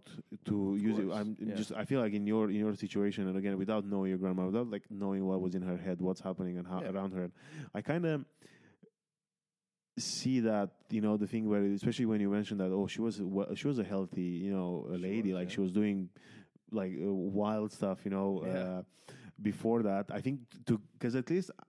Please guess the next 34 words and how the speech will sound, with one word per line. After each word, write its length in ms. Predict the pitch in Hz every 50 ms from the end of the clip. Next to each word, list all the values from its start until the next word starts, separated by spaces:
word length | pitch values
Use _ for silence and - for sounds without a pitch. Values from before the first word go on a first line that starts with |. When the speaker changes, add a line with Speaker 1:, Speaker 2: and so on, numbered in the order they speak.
| _ _ -
Speaker 1:
I 100 | 123 123
guess 260 | 123 139 151 147 -
if 100 | 139 123
it's 160 | 123 110 - -
someone 380 | - 131 139 143 143 135 127
who's 320 | 120 117 117 110 101 98 - - - - - - - _ _ _ _ _ _ _ _ _ _ -
historically 640 | 117 117 110 - - 175 185 185 165 - 143 127 107
struggled 460 | - - - 117 113 107 107 101 92
with 120 | 98 92
their 260 | 98 95 95 92 90 82 - _ _ - -
well-being, 960 | 104 110 107 104 101 98 95 92 117 113 107 95 90 92 104 123 160 190 196 - - - - - -
when 140 | - 117 110
they 60 | 117
Speaker 2:
Sure. 80 | 117 120 147
Speaker 1:
get 120 | 151 147
sicker, 440 | - - - - 160 147 - 117 104
they're 180 | 98 104 104 101
like, 140 | 101 101 95
"Oh, 180 | 95 101 95 98
fuck, 320 | - - - - - -
okay, 320 | 92 95 - - 87 80 82
it's 180 | 95 - - -
just 240 | - 120 120 92 87
Speaker 2:
Yeah. 60 | 117
Speaker 1:
another 500 | 113 117 120 117 110 113 107 107 101 98 - - - - - -
bump 420 | 101 95 101 107 104 101 92 -
on 100 | 98 92 90
the 80 | 90 92
road." 280 | 95 95 90 90 90
But 120 | 90 95 101
then 120 | 104 104
Speaker 2:
Right. 60 | 107
Speaker 1:
if 100 | 104 - 113
it, 80 | 101